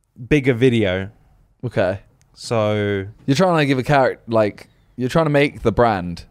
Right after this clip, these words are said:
Speaker 1: Yeah,
Speaker 2: instead of,
Speaker 1: like,
Speaker 2: like
Speaker 1: what kind of brand tone can I give it? So what kind of, like, when Red Bull do adverts or special events of, you know, this is how extreme we can go, like, kayaking, going up a mountain, something wild.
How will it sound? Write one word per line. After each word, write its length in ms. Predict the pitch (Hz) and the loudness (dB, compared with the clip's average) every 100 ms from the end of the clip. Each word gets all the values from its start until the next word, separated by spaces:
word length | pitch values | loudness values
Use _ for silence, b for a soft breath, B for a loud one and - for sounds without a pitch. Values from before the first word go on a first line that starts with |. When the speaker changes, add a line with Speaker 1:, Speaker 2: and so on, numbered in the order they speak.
| - | -12
Speaker 1:
Yeah, 380 | 131 139 135 127 | 0 2 4 4
Speaker 2:
instead 180 | 107 98 | 4 2
of, 60 | |
Speaker 1:
like, 120 | 92 98 | 2 2
Speaker 2:
like 160 | 90 | 2
Speaker 1:
what 120 | 135 | 0
kind 140 | 139 139 | -2 -4
of 120 | 117 | 0
brand 340 | 131 127 120 | 2 2 0
tone 300 | - 131 120 | -2 -2 -2
can 160 | 107 107 | -4 -6
I 80 | 98 | -6
give 220 | 101 101 | -4 -4
it? 220 | 92 - b b b | -6 -8 b b b
So 180 | - 113 | -4 -2
what 180 | 127 | 0
kind 160 | 135 127 | -2 -4
of, 180 | 113 - b b | -4 -10 b b
like, 280 | 127 113 - | -4 -4 -6
when 280 | - 135 131 | -6 -2 0
Red 220 | 127 131 | 0 -2
Bull 180 | 117 110 | -2 -4
do 220 | 98 110 - | -4 -4 -4
adverts 520 | 117 101 104 95 - | -6 -4 -6 -6 -10
or 120 | 101 | -12
special 420 | - 107 - 104 | -10 -10 -6 -4
events 440 | 98 107 95 - - | -2 -4 -4 -10 -10
of, 260 | 98 95 b b b b - | -10 -10 b b b b -8
you 80 | |
know, 200 | 101 95 92 | -8 -8 -10
this 180 | - 110 | -10 -10
is 100 | 104 | -10
how 200 | 104 101 | -6 -6
extreme 520 | 87 - - 117 101 | -6 -12 -8 -6 -4
we 80 | 98 | -6
can 140 | 95 98 | -8 -8
go, 220 | 101 92 | -6 -6
like, 380 | 87 85 - _ _ _ _ _ _ _ - | -8 -10 -16 _ _ _ _ _ _ _ -6
kayaking, 760 | 113 92 92 - - 98 98 | -2 -2 -4 -10 -10 -8 -8
going 220 | 95 107 101 | -6 -4 -4
up 140 | - | -6
a 40 | |
mountain, 760 | 101 101 98 95 - 95 95 95 | -6 -4 -4 -8 -10 -10 -10 -8
something 320 | 165 160 139 | -4 -2 0
wild. 460 | 123 120 98 90 | 2 2 2 -2